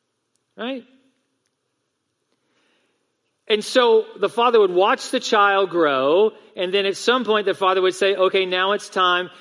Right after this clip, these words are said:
and the father would recognize the child as as being not a child, but a man. And then, in this culture, then the father would formally adopt the child. It's interesting, isn't it?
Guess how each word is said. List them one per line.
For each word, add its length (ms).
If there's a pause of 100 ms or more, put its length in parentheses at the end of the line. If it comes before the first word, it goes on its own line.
(120)
and 140
the 60
father 260
would 120
recognize 920 (220)
the 100
child 680
as 440 (220)
as 240
being 500 (180)
not 280
a 40
child, 360
but 120
a 60
man. 440 (240)
And 200
then, 640 (640)
in 220
this 200
culture, 680 (220)
then 180
the 100
father 480
would 180
formally 720 (100)
adopt 800 (200)
the 140
child. 680 (1500)
It's 100
interesting, 460
isn't 240
it? 160